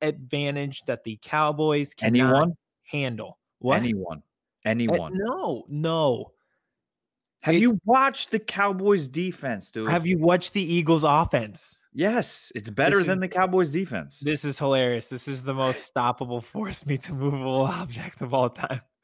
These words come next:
Speaker 1: When you, when you started the show, when we had the, when we had the idea to
Speaker 2: Mm-hmm.
Speaker 1: start the show, did you think by the time we were doing
Speaker 2: No.
Speaker 1: rivalry week, we'd be like, "No, my team sucks more.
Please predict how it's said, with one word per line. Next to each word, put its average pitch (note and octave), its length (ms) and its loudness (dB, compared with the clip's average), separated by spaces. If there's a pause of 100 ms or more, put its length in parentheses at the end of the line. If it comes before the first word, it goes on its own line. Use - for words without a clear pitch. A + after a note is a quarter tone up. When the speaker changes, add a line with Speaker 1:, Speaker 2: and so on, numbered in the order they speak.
(380)
Speaker 1:
When F3+ 140 -2
you, G3+ 180 -4 (200)
when D#3 140 2
you G3 140 6
started F#3+ 400 4
the F3 120 4
show, B2 340 0 (380)
when C3+ 180 -2
we F#3+ 160 2
had F#3 380 0
the, E3 340 -4 (360)
when C#3 280 -2
we F3+ 180 0
had E3+ 240 0
the D#3+ 160 2
idea C3 520 0 (300)
to A2 180 -8
Speaker 2:
Mm-hmm. A2+ 120 -6
Speaker 1:
start C#3+ 260 2
the C#3 100 -2
show, A2+ 360 -6 (340)
did B2+ 160 -2
you F3+ 140 0
think F3+ 300 -4
by D#3 160 2
the C#3 120 -4
time D3 340 -2
we C#3+ 120 -2
were C3+ 120 0
doing C3 380 0
Speaker 2:
No. B2 40 -8
Speaker 1:
rivalry B2 520 0
week, A2+ 300 -4
we'd B2+ 140 -2
be C3 140 2
like, A#2+ 260 0 (180)
"No, A#2 140 -6
my A2+ 240 0
team D3+ 240 -2
sucks - 300 -6
more. G#2+ 180 -6